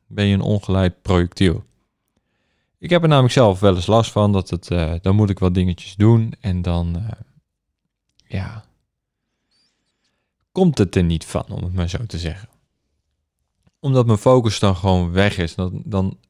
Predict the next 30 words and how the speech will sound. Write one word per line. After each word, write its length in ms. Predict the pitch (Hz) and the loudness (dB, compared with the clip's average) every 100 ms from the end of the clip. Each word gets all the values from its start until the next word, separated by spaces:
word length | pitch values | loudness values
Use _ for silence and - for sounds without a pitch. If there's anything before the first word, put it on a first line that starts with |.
| _ _ _ | _ _ _
hoe 220 | - 123 | -2 2
het 140 | 123 - | 2 4
komt 360 | 151 143 156 | 4 4 2
is 160 | 123 120 | -2 0
dat 180 | 117 110 | 0 0
als 260 | 113 - | -2 0
je 300 | 104 101 92 - | 2 2 0 -2
te 120 | 123 | 0
lang 240 | 120 107 | 2 2
bezig 320 | 101 110 104 | 2 2 0
bent 200 | 98 101 | 0 0
met 160 | 98 90 | 0 -2
iets, 420 | 104 104 - - _ _ _ _ _ _ _ _ _ | -2 -4 -6 -16 _ _ _ _ _ _ _ _ _
dan, 760 | 110 104 95 95 95 95 - _ _ _ _ _ _ _ _ | -4 2 4 4 0 -2 -8 _ _ _ _ _ _ _ _
ja, 180 | 104 101 | -8 -4
zit, 320 | 120 113 - | -4 -6 -6
zit 140 | 131 | -4
dat 140 | 117 95 | -4 -2
werkgeheugen 680 | 117 139 120 120 113 98 | -2 -4 -4 -2 0 -2
gewoon 260 | 92 98 98 | -4 -4 -4
vol. 340 | 92 85 90 _ _ _ _ _ _ _ _ _ _ _ _ | -4 -8 -10 _ _ _ _ _ _ _ _ _ _ _ _
Dan, 240 | 104 110 - | -4 -4 -4
dan 160 | 110 | -2
moet 160 | 120 131 | 0 2
het 100 | 113 | 0
gewoon 220 | 113 110 | 0 0
even, 480 | 107 104 95 98 92 | 0 0 0 -2 -2
even 300 | 101 95 95 | -2 -4 -6
resetten. 680 | 92 90 - 107 - 90 85 _ _ _ _ _ | -8 -8 -4 -4 -4 -8 -8 _ _ _ _ _
Dus 280 | - 95 - | -12 -12 -12